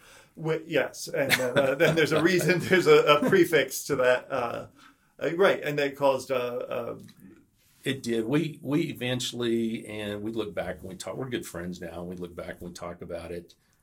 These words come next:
Speaker 2: Um, it was very hard for me to be away from my kids and the guilt. Um, then we had the, the margin decreasing.
Speaker 1: Yes.
Speaker 2: And it just seemed like everything was kinda coming to a head. And, and then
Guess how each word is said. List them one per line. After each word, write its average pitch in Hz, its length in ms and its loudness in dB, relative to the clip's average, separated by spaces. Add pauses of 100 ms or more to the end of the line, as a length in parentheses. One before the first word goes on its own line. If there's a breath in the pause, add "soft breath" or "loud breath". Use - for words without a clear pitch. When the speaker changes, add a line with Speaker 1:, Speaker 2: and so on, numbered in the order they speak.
(180)
Speaker 2:
Um, 90 500 -14 (580)
it 117 100 -10
was 98 120 -10
very 110 340 -2
hard 104 280 -4
for 98 160 -12
me 92 200 -8
to 87 60 -8
be 90 120 -10
away 92 220 -6
from 82 160 -14
my 82 100 -12
kids 90 520 -12
and 82 80 -14
the 80 60 -14
guilt. 90 540 -10 (480)
Um, 82 540 -16 (180)
then 95 120 -14
we 90 80 -12
had 82 280 -12
the, 85 100 -12 (120)
the 85 80 -12
margin 95 480 -6
decreasing. 92 800 -12 (100)
Speaker 1:
Yes. 113 380 -14
Speaker 2:
And 127 80 -6
it 123 60 -4
just 131 180 -6
seemed 131 140 -4
like 104 160 -8
everything 98 320 -8
was 87 100 -10
kinda 92 220 -12
coming 90 320 -14
to 87 160 -10
a - 20 -12
head. 82 300 -12
And, 82 340 -16
and 87 160 -12
then 90 260 -12